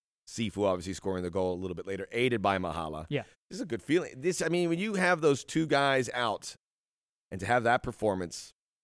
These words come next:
Speaker 1: that's great news.
Speaker 2: Yeah. Well, that dovetails in the last takeaway.
Speaker 1: Okay, I didn't
Speaker 2: Last
Speaker 1: know that.
Speaker 2: takeaway,
Speaker 1: Let me see the last take-,
Speaker 2: which
Speaker 1: oh,
Speaker 2: was
Speaker 1: yes,
Speaker 2: about
Speaker 1: yes.
Speaker 2: playing fast. When L A F C played fast, when they played in transition especially, they were dangerous.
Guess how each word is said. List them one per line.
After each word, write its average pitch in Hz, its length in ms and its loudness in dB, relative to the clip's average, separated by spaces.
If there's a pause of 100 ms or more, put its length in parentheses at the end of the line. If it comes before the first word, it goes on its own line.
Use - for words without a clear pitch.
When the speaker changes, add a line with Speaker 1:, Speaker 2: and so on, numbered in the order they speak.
(140)
Speaker 1:
that's 147 220 0
great 113 260 2
news. 104 220 -2
Speaker 2:
Yeah. 117 80 -6 (500)
Well, 147 300 2 (240)
that 165 160 4
dovetails 151 400 4
in 143 60 2
the 139 60 0
last 190 300 2
takeaway. 151 120 4
Speaker 1:
Okay, 165 320 4 (220)
I 143 100 -4
didn't 175 100 0
Speaker 2:
Last 208 140 8
Speaker 1:
know 185 100 8
that. 214 160 8
Speaker 2:
takeaway, 180 300 8
Speaker 1:
Let 151 120 0
me 165 60 0
see 170 160 0
the 147 80 0
last 135 220 0
take-, 131 140 -2
Speaker 2:
which 180 160 8
Speaker 1:
oh, 196 40 10
Speaker 2:
was 180 80 10
Speaker 1:
yes, 180 80 10
Speaker 2:
about 175 160 8
Speaker 1:
yes. 185 80 2
Speaker 2:
playing 190 180 6
fast. 143 460 4 (1040)
When 170 100 6
L 214 100 10
A 233 40 10
F 214 80 8
C 220 100 4
played 220 240 6
fast, 147 480 4 (220)
when 170 160 6
they 220 80 10
played 226 200 8
in 196 100 6
transition 160 440 4
especially, 120 600 0 (260)
they 143 80 4
were 131 100 0
dangerous. 120 540 -10